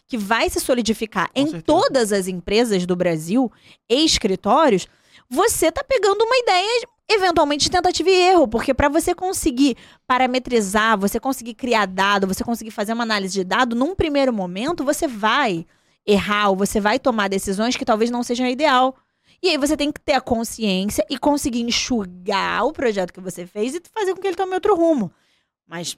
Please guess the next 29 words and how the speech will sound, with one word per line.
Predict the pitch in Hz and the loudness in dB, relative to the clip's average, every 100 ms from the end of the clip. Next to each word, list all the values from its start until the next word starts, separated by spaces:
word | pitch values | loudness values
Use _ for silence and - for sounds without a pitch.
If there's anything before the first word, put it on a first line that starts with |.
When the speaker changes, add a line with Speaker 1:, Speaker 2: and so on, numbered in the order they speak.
| _ | _
Speaker 1:
mais | - 160 | -14 -10
uma | 185 277 | -4 0
vez, | 277 208 | 2 2
dentro | 175 165 208 | 0 -8 -8
do | 226 | -8
que | 240 | 0
o | 277 | 2
Rodrigo | 254 269 | 2 0
falou, | - 392 466 220 - _ _ | -2 2 4 2 0 _ _
utilizando | 277 - 339 294 254 220 | 0 0 0 0 -2 -2
uma | 208 | 0
visão | 220 277 214 | 0 0 -2
muito | 202 226 | -6 -4
clara | 277 247 247 | 0 0 0
de | 247 | -4
mercado, | 302 - 370 285 202 156 _ _ _ _ | -8 -4 -2 -2 -4 -8 _ _ _ _
que, | - | -2
por | 247 208 | 0 0
exemplo, | 190 180 208 | -2 -4 -6
é | |
essa | 175 190 | -6 -6
que | 208 | -2
a | |
gente | 214 220 | -2 -2
tá | 269 | 0
dando. | 311 262 208 | 2 0 0
E | 175 | -2
aí, | 180 | -4
repetindo, | 175 190 208 339 - 392 247 | -4 -6 -4 -4 0 0 0